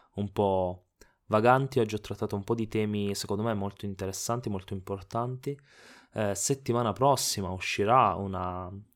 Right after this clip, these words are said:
una puntata speciale con un ospite, ehm, e anch'io in realtà sarò ospite in un podcast. E niente, sarà molto, molto interessante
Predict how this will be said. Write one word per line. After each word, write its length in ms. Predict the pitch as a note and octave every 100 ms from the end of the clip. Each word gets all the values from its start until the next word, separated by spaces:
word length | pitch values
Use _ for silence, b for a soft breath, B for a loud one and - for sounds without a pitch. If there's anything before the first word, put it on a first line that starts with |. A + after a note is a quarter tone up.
| _ -
una 180 | G#2+
puntata 880 | F#2 G#2 G2 C3+ C3+ C3 G2 F#2+ F#2 -
speciale 760 | - - G#2 A#2 A#2+ B2+ C#3 B B B
con 160 | -
un 140 | G#2+ G2+
ospite, 680 | G#2 - - A#2 B2 B2 B B B -
ehm, 680 | - F2+ F2 F2+ F2+ F#2+ G2 - _ _ B B B _ -
e 60 |
anch'io 580 | G#2+ A#2+ - C3 B2 A#2+
in 60 | G2+
realtà 380 | G2 - A2+
sarò 220 | G#2+ G2 G2+
ospite 640 | - - G2+ F#2+ F#2 F2+
in 80 | F#2
un 160 | F2
podcast. 960 | - A2+ - - A#2 - - A#2+ A#2+ A#2+ B B _ -
E 200 | D3+ D3+
niente, 400 | D#3+ G#2+ F#2 F2+
sarà 360 | A2 A2 A2+
molto, 800 | A2 A2 B2+ C#3 C3+ - C3+ C3+ -
molto 380 | A#2 A#2 A2+
interessante 920 | G#2+ G#2+ G#2 - A#2+ B2 B2+ D#3+ D#3+